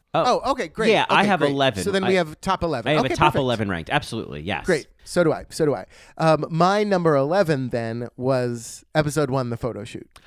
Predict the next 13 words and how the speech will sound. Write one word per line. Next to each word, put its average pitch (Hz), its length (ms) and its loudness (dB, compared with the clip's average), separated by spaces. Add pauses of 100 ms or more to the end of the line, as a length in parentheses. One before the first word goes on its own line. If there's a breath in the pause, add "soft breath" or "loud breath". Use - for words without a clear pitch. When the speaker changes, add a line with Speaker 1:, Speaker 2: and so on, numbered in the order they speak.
(340 loud breath)
Speaker 1:
Okay, 120 480 0
I 165 160 4
have, 143 540 0
mine 123 600 -2
is, 107 480 -4
uh, 87 540 -8 (640)
you 113 100 -10
know, 82 220 -8 (120)
uh, 85 320 -8
mine 127 220 -2
is 110 140 -4
the, 95 240 -8 (160)
the 82 220 -8